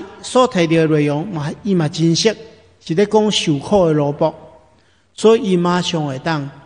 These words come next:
回答伊。伊对着圣经非常熟，而且伊搁做正确解说，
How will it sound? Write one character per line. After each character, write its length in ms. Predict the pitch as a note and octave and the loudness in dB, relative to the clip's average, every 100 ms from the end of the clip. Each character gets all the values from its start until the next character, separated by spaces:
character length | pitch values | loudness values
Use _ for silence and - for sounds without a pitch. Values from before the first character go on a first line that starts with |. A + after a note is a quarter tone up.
| _ | _
回 140 | C#3 | -8
答 140 | B2+ B2+ | -6 -10
伊。 440 | C#3+ C3+ - - | -12 -16 -18 -14
伊 40 | |
对 160 | D#3 F3 | -8 -6
着 120 | D3 | -6
圣 400 | C3+ - G3 E3 | -6 -2 0 0
经 220 | E3 E3 | 0 -2
非 220 | D#3+ C#3+ C3+ | -2 -4 -4
常 260 | C3+ C3 | -6 -8
熟， 220 | B2 D#3 C3 - _ _ _ _ _ _ - | -6 -8 -10 -16 _ _ _ _ _ _ -2
而 80 | |
且 340 | D3+ F#3 F#3+ F#3+ - - | 0 2 0 -2 -10 -12
伊 180 | - D#3 | -6 -4
搁 160 | D3 F3+ | 0 0
做 260 | - F3 D3+ | 2 0 0
正 360 | - G3 D3 | 0 0 0
确 180 | C3+ C3+ - | -2 -10 -4
解 220 | C#3+ D3 | -2 -2
说， 220 | C#3 C#3+ | -2 -6